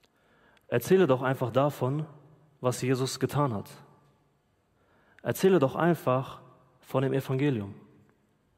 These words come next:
Und erzähle doch, was das Evangelium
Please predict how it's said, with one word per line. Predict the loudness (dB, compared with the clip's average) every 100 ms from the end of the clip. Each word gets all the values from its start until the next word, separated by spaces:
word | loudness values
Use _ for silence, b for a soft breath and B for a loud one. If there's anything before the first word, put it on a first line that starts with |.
| _ _ _ _ _ _ _ _ _
Und | -4
erzähle | -4 0 2 4
doch, | 2 0
was | -2 -4
das | -4
Evangelium | -2 -2 -2 0 0 -2 -6